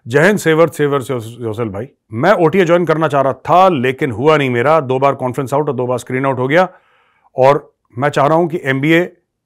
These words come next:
के बाद मैं टीए जरूर ज्वाइन करूंगा। Anyway, मेरा सवाल यह है कि ये जो लोग कहते हैं कि हमें पीस पसंद है, इसको पेनलाइज करना चाहिए कि ये जो टेररिज्म है, recognizing that terrorism is just like there is a law against Holocaust denial।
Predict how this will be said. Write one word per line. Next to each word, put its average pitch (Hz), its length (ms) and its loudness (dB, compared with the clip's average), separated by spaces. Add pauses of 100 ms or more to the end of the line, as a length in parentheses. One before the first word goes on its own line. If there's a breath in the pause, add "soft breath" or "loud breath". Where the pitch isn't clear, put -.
(140)
के 156 80 2
बाद 143 180 4
मैं 156 100 -2
टीए 151 200 0
जरूर 131 220 0
ज्वाइन 117 180 -4
करूंगा। 123 280 -4
Anyway, 160 340 -2
मेरा 160 160 2
सवाल 147 320 -2
यह 151 100 2
है 175 60 0
कि 160 80 -6
ये 143 220 -2
जो 151 120 -2
लोग 151 180 0
कहते 123 240 -2
हैं 147 60 -4
कि 143 60 -6
हमें 139 180 -6
पीस 151 160 -6
पसंद 131 320 -6
है, 208 140 -6 (600 soft breath)
इसको - 240 -4
पेनलाइज 165 420 0
करना 151 280 0
चाहिए 175 280 -4 (760)
कि 202 380 -4 (220)
ये 139 80 -4
जो 156 100 -2
टेररिज्म 165 440 0
है, 131 120 0
recognizing 151 480 0 (580)
that 139 180 -2
terrorism 160 360 0
is 135 100 -6
just 156 160 -2
like 165 160 0 (180)
there 139 120 -2
is 143 100 0
a - 0 -
law 139 200 2
against 170 240 -6 (100)
Holocaust 127 320 -2
denial। 113 300 -4